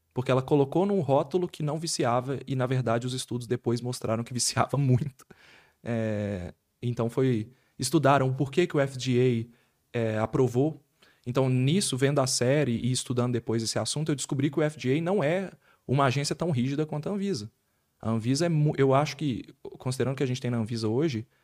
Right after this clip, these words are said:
o, as diretorias que são independentes, né? Você tem a diretoria de gerentes de medicamentos, a, a biossegurança, você tem outras áreas ali que são independentes entre si. Elas entregam um relatório para os diretores, que é um corpo de diretores,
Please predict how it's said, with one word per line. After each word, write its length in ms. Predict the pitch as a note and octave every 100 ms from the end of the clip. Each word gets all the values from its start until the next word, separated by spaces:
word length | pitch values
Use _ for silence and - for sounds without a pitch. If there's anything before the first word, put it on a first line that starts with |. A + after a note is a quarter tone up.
| _ _ _ -
o, 180 | A2 G#2+
as 180 | A#2+ A2
diretorias 760 | C#3 D3 C#3+ B2 D#3 D#3 -
que 100 | -
são 220 | - B2+
independentes, 720 | B2+ C3 C3+ B2 A2 B2+ D3 G#2+
né? 100 | A#2
Você 120 | -
tem 100 | -
a 40 | A#2+
diretoria 360 | C3 C3 C3+
de 60 | C3
gerentes 280 | C3 B2+ C3
de 60 |
medicamentos, 840 | C3+ C3 B2+ A#2 C#3 B2+ - - - _ _ _ G#2
a, 400 | A2 A2 G#2 D#2
a 40 |
biossegurança, 920 | A2 B2+ C3 C#3+ D3+ A#2 C3+ C3+ - -
você 140 | G#2+
tem 160 | C3 B2
outras 300 | C3 A#2+ A#2
áreas 240 | A#2+ A2+
ali 160 | A#2 D3+
que 60 |
são 140 | - D#3
independentes 600 | E3 D#3+ C3 C3+ F3+ E3
entre 180 | D3+
si. 400 | C#3+ - A#2 G3 _ _ _ _ _
Elas 240 | G#2 B2+ B2+
entregam 460 | C3+ B2+ D3 F3+
um 20 | E3
relatório 440 | D3+ C#3+ C#3 C3
para 180 | C3 D3
os 80 | C3
diretores, 440 | C#3+ C3+ C3 C#3
que 60 | C#3
é 20 |
um 40 |
corpo 320 | C3+ C#3+ F#3 D3+
de 120 | C#3
diretores, 580 | C#3+ B2+ A#2+ C#3 -